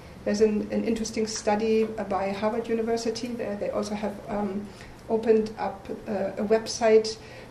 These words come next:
where we can test our bias, um, by doing little exercises and, um, hopefully finding out that the, the biases of which we think we are free, <laughs> that actually they are deep-seated. Yeah?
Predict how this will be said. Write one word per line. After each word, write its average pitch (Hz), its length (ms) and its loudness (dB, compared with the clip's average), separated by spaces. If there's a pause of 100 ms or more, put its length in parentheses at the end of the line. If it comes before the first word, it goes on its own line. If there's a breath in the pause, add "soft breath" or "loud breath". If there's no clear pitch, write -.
where 220 380 6
we 220 180 -2
can 233 200 0
test - 340 -2
our 190 160 2
bias, 185 600 0 (280 loud breath)
um, 208 260 2
by 208 240 4
doing 220 480 4
little 220 240 8
exercises 202 800 -2
and, 220 380 0
um, 202 380 -4 (640 loud breath)
hopefully 233 340 2
finding 214 380 4
out 208 240 2
that 196 400 -2
the, 190 160 0
the 196 140 -6 (220)
biases 208 560 4
of 208 260 -4
which 226 180 2
we 214 80 -4
think 214 260 -2
we 190 120 0
are 185 180 0 (120)
free, 233 440 -2 (140)
<laughs> - 400 0
that 208 160 0 (100)
actually 214 360 0
they 220 120 0
are 196 260 4 (400 loud breath)
deep-seated. 247 680 -2
Yeah? 226 180 0